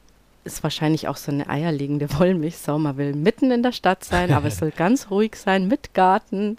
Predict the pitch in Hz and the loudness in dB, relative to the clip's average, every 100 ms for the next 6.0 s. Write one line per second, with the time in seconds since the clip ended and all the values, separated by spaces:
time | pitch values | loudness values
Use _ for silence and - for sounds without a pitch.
0 | - 196 247 - - - - - 131 - | -2 0 0 -2 -16 -20 -20 -20 -20 -20
1 | - 202 - - 208 247 247 - - 87 | -20 -18 -16 4 6 8 8 6 -2 -10
2 | - 214 214 220 - 240 233 - 196 190 | -4 6 6 6 4 8 8 8 8 8
3 | 196 - 208 - 226 233 220 202 202 90 | 6 8 6 6 6 8 8 8 6 4
4 | 175 82 90 101 98 95 101 247 247 269 | 4 4 4 4 4 0 -2 6 6 8
5 | 262 240 254 - 226 208 208 190 110 | 8 6 2 2 4 6 6 6 2